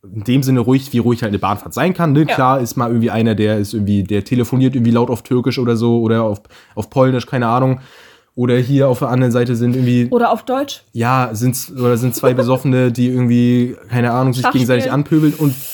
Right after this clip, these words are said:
Speaker 1: das alles ist sowieso schon passiert.
Speaker 2: Ja.
Speaker 1: Und neben mir saß so ein kleiner Bengel, der war vielleicht vier oder so,
Speaker 2: Ja.
Speaker 1: mit seiner Mutti,
Speaker 2: Ja.
Speaker 1: hat so einen Luftballon in der Hand gehabt, hat da rumgespielt mit.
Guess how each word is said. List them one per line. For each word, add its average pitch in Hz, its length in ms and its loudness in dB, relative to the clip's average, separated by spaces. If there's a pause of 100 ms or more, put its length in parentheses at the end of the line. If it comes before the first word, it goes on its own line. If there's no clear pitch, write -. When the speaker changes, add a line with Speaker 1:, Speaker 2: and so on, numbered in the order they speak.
(180)
Speaker 1:
das 196 220 -2
alles 247 340 -2
ist 151 100 0
sowieso 160 300 2
schon 262 140 -2
passiert. 349 480 -2 (280)
Speaker 2:
Ja. 320 200 0 (400)
Speaker 1:
Und 180 180 0
neben 262 280 4
mir 202 120 4
saß 170 200 0
so 180 60 -4
ein 156 40 -4
kleiner 165 260 0
Bengel, 131 300 2
der 107 120 0
war 117 120 0
vielleicht 139 260 -2
vier 175 300 0
oder 98 180 0
so, 143 300 0
Speaker 2:
Ja. 240 180 -2
Speaker 1:
mit 117 100 -2
seiner 113 200 2
Mutti, 208 360 2 (320)
Speaker 2:
Ja. 226 100 -8
Speaker 1:
hat 143 140 -2
so - 60 -4
einen 139 80 4
Luftballon 143 380 0
in 110 60 0
der 98 80 -2
Hand 110 120 -2
gehabt, 95 480 -4
hat 123 160 -10
da 131 60 -2
rumgespielt 127 580 0
mit. 101 280 -4